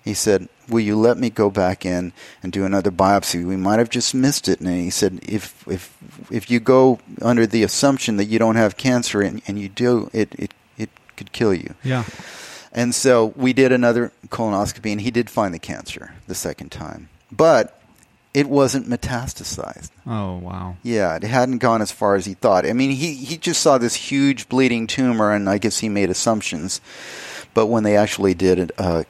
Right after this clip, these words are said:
Speaker 1: a C T scan, they could see my lymph nodes, and they all looked good. And so it was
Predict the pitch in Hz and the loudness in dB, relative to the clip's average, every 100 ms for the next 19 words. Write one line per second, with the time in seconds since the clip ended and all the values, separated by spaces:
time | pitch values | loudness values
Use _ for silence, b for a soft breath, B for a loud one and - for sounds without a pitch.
0 | _ _ - - 90 - 104 92 - 98 | _ _ -20 -8 -4 -2 -2 -4 -4 -2
1 | - - 87 82 80 85 - - - 95 | -4 -2 0 0 0 -2 -2 -4 -2 0
2 | 85 78 87 82 82 76 78 80 76 78 | 0 0 0 -2 -4 -2 -4 -4 0 2
3 | 73 78 - - - 65 73 90 _ _ | 2 -2 -8 -4 0 0 -4 -16 _ _
4 | _ B B B B B 80 82 - 87 | _ B B B B B -4 0 2 2
5 | 80 78 - - 87 92 - | 0 -2 -6 -6 -4 -2 -4